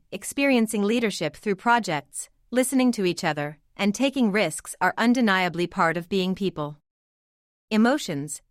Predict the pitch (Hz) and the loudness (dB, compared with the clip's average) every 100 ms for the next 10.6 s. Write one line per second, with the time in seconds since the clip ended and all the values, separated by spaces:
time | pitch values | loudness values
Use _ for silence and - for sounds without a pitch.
0 | 214 202 208 185 226 - 156 147 180 190 | -2 0 2 0 0 -4 -8 -6 -4 0
1 | 196 190 269 208 170 - - 240 233 208 | 0 0 0 0 -4 -6 -2 -2 -2 -2
2 | 151 147 - 208 208 220 - 320 269 160 | -2 -2 -6 -6 -2 -2 0 -2 0 -4
3 | 156 175 160 - 180 190 262 277 - 185 | -4 -2 -2 -2 -4 -2 0 0 -2 -4
4 | 170 190 175 175 175 139 143 - 175 185 | -2 -2 0 -2 -2 -4 -10 -6 -4 -4
5 | 185 208 202 269 220 208 185 165 156 180 | -2 -2 2 4 4 2 -2 -4 -2 -4
6 | 170 147 147 151 _ _ _ _ _ _ | -2 -4 -6 -12 _ _ _ _ _ _
7 | _ _ - 247 302 233 180 165 - 202 | _ _ 4 4 4 0 0 -2 -2 0
8 | 240 196 165 - 220 - 226 220 226 233 | 0 0 -2 -2 -8 -2 2 2 2 2
9 | 226 240 294 220 156 147 - - _ - | 4 4 4 2 -2 -4 -10 -20 _ -4
10 | 226 277 - 160 143 - | 0 0 -2 -6 -6 -10